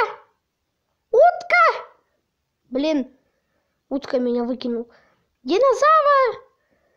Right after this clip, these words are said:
На, тебе, получай. А ты! Ютубер! Ютубер! Ноль подписчиков у тебя, наверное. Работать в мага.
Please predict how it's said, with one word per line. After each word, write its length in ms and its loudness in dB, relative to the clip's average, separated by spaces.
На, 140 -8
тебе, 180 -20
получай. 400 -14
А 100 -2
ты! 420 0
Ютубер! 1120 6
Ютубер! 1120 4
Ноль 460 0
подписчиков 760 -6
у 40 -16
тебя, 400 -14
наверное. 440 -12
Работать 840 -8
в 100 -8
мага. 880 -4